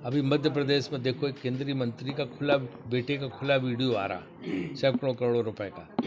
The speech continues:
वहाँ उसको ना ईडी देख रहा, ना कुछ ही कर रहे हैं।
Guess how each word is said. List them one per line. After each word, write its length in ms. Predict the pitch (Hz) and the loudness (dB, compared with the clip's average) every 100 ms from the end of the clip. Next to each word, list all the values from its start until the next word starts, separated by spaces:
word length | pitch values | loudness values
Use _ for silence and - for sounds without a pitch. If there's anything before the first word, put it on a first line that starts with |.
| 170 78 | -2 0
वहाँ 240 | 110 135 | 0 0
उसको 340 | 135 120 - 143 | 0 -2 -4 -2
ना 160 | 139 | 0
ईडी 320 | 127 127 131 | 0 0 -2
देख 260 | 147 160 156 | 0 0 2
रहा, 140 | 160 | 2
ना 120 | 156 131 | 2 0
कुछ 260 | 110 104 | -4 -6
ही 60 | 110 | -6
कर 180 | - 110 | -4 -4
रहे 140 | |
हैं। 80 | 113 | -6